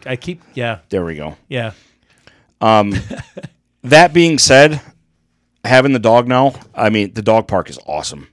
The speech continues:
Speaker 1: Of course it is.
Speaker 2: He goes
Speaker 1: It's pretty
Speaker 2: the
Speaker 1: boring if you don't have a dog.
Speaker 2: There's probably, <laughs> no shit. It's like being that one lonely guy that goes to the school book fair with no
Speaker 1: Yeah.
Speaker 2: kids.
Speaker 1: Yeah.
Speaker 2: Um, it, there's usually, on a, on a great night,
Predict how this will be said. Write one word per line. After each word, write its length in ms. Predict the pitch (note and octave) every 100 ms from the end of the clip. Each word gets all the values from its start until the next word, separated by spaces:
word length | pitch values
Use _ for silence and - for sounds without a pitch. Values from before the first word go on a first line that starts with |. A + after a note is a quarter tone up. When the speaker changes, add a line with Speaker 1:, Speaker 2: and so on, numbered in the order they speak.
| _
Speaker 1:
Of 80 |
course 240 | - G#4+ -
it 80 | D#3
is. 180 | B2+ -
Speaker 2:
He 160 | B2+
goes 300 | C3 C3+ B2
Speaker 1:
It's 40 | C3
pretty 160 | B3
Speaker 2:
the 80 | C#3+
Speaker 1:
boring 200 | A3 A#3
if 100 | E3
you 80 | D#3+
don't 100 | D#3+
have 120 | D#3
a 40 | B2+
dog. 360 | D#3 E3+ C3
Speaker 2:
There's 240 | C3+ C#3 -
probably, 360 | D3 C#3 G#2+ F#2
<laughs> 80 | -
no 160 | F2+ G2
shit. 320 | - A2+ F#2 - - - - - _ _
It's 120 | _ C3+
like 160 | A2+
being 200 | C3 B2+
that 220 | B2 G#2+
one 260 | A2 A#2+ A#2
lonely 380 | G#2+ A2+ A#2 A#2
guy 240 | G#2 A2
that 140 | A2 D#2+
goes 180 | G#2 -
to 100 | G2
the 180 | G2
school 380 | F#2 - A#2+ A2+
book 220 | E2 G2+
fair 400 | - A2+ A2 A2+ A2
with 160 | G2+ F#2
no 120 | G2+
Speaker 1:
Yeah. 100 | C3
Speaker 2:
kids. 380 | G2+ A2 - - _ _
Speaker 1:
Yeah. 280 | D3 C#3+ - - D#3+
Speaker 2:
Um, 460 | G#2+ F#2+ F2 E2 - _ _ _ -
it, 340 | A#2+ - G2+
there's 340 | A#2 A2+ -
usually, 520 | A2 A2 G#2+ A2 A2 A2
on 180 | A#2 A2
a, 320 | F#2 - -
on 120 | A2
a 40 | G2+
great 440 | F#2 G#2+ A#2 A2
night, 360 | G#2+ G#2+ A2